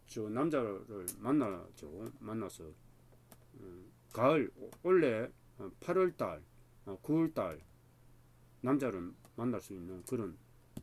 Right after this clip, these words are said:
어, 사주입니다. 그리고 잠자리, 어, 방향은 칠십사 년생이니까, 어, 북쪽으로 머리를 두고 자면은 좋지가 않습니다. 북쪽으로. 어,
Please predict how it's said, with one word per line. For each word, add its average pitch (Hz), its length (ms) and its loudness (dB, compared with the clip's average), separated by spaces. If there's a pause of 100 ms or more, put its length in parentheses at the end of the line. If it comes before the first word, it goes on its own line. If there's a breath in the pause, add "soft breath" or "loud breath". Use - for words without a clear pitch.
(260)
어, 85 200 -14
사주입니다. 78 680 -8 (1120)
그리고 156 240 6
잠자리, 202 920 8
어, 107 280 -6
방향은 120 720 2 (140)
칠십사 180 560 2
년생이니까, 98 1040 0 (580)
어, 92 220 -8
북쪽으로 233 580 6
머리를 139 480 6
두고 117 220 0
자면은 101 540 -2 (180)
좋지가 113 360 -4
않습니다. 80 380 -10 (100)
북쪽으로. 104 580 -2 (800)
어, 98 220 -8